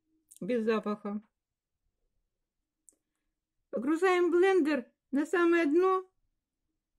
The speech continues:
и постепенно, постепенно такими движениями поднимаем вверх, чтобы взбивалась наша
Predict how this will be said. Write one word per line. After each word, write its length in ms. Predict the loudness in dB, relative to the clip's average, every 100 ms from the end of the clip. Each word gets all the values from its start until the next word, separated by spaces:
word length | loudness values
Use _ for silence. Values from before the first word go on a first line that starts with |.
| _ _
и 40 | -6
постепенно, 760 | -4 -2 -2 0 2 2 2
постепенно 840 | 0 -4 -4 0 0 2 2 2 -2 _ _ -8
такими 680 | -4 -2 0 2 0 -2 _ _ _ _ _ _ _ _
движениями 920 | -8 -4 -2 0 2 4 4 4 2 -4 _ _ _ -6
поднимаем 640 | 0 2 4 2 2 2
вверх, 240 | 2 -2 -4 _ _ _ _ _
чтобы 260 | -10 -6
взбивалась 580 | -4 -4 -4 -2 -2 0
наша 480 | -2 -2 -2 -4 -6